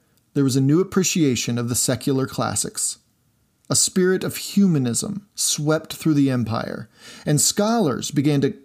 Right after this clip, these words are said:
consciously emulate the styles of antiquity. Copies of the literature of ancient Greece and Rome became highly valued, and clergy and laymen alike began to dutifully reproduce the dazzling masterpieces.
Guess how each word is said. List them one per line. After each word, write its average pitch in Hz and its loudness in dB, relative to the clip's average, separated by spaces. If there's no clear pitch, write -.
consciously 165 0
emulate 165 2
the - -2
styles 139 -2
of 117 -2
antiquity. 135 -2
Copies 170 0
of 147 0
the 147 2
literature 147 2
of 127 0
ancient 143 0
Greece 143 0
and 127 0
Rome 147 2
became 147 2
highly 151 0
valued, 120 -2
and 143 2
clergy 202 2
and 127 0
laymen 170 2
alike 135 0
began 147 4
to 135 0
dutifully 151 2
reproduce 151 2
the 143 0
dazzling 127 0
masterpieces. 131 -4